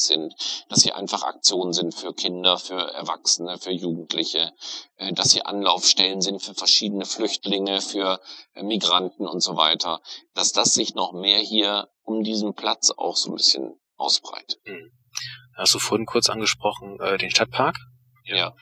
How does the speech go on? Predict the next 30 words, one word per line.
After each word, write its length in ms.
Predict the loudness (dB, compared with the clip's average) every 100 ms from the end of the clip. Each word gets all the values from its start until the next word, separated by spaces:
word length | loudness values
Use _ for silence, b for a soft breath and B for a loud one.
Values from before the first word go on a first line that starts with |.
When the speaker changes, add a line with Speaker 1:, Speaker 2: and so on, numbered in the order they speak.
| B _ -8 -8 0
Speaker 2:
Da 120 | 2
soll 140 | 4 6
ja 80 | 4
auch 160 | 4
demnächst, 560 | 2 2 0 -2 -4 -6
äh, 220 | -4 -4 -2
was 120 | 0
stattfinden. 380 | 0 0 0 2
Speaker 1:
Ja, 180 | 0
der 120 | 2 2
Stadtpark 600 | 2 0 0 0 0 2
ist, 400 | 6 6 4 -2
ähm, 240 | -4 -2
das 240 | 0 4 6
ist 160 | 4
noch 300 | 2 0 -2
sozusagen, 580 | -2 -2 0 -2 -2 -4
der 160 | -4 0
war 340 | 2 2 -2 _ _ -6
fast, 420 | 0 2 2 2
haben 120 | 0
wir 100 | 0
da 100 | 0
Aktionen 500 | -2 -2 0 0 0
gemacht, 300 | 0 0 -2 -8 _ _
schon 320 | 0 0 0 0
vor 640 | 0 0 2 2 0 -4 -8
dem 140 | -4
Leer 260 | 0 2 0
Pausenhof, 680 | -2 -4 -4 -6 -6 -8